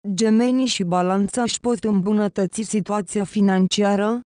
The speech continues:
asemănător regelui Midas care transforma totul în aur. Investițiile inteligente și oportunitățile neașteptate pot aduce prosperitate.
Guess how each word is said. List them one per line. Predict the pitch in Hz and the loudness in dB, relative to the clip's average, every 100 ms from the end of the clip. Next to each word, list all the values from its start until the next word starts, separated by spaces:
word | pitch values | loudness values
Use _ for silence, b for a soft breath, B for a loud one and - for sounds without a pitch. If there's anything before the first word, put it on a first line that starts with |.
| _ 185 | _ -4
asemănător | 196 208 202 196 190 - 214 | -2 2 2 2 0 -2 -2
regelui | 208 202 202 220 208 190 | 0 0 0 0 2 2
Midas | 180 165 180 175 | 2 0 -2 -2
care | - 202 202 196 | -4 -2 0 -2
transforma | 180 175 165 - 208 202 208 | -2 -2 -2 -2 0 2 0
totul | 220 220 208 214 208 | 0 -4 -2 -2 -2
în | 208 | 0
aur. | 214 208 165 151 151 _ - | 0 0 -2 -6 -16 _ 0
Investițiile | 220 208 196 - 233 - 262 247 | 2 4 0 -2 -6 -2 -2 0
inteligente | 220 196 190 185 180 208 202 220 | 2 2 2 0 0 0 0 0
și | 233 - | -2 -2
oportunitățile | 226 214 202 - 202 196 - 220 - 208 | -2 0 -2 0 0 2 0 -4 -2 2
neașteptate | 196 202 202 208 - 190 - 208 208 180 | 4 4 2 -4 -4 -6 -2 -2 -2 -4
pot | - 196 196 | -2 -2 -2
aduce | 185 170 190 - | -2 -4 -4 -6
prosperitate. | 208 214 202 - 208 202 202 185 156 156 151 | -4 -4 -4 -2 0 0 -2 -2 -2 -4 -6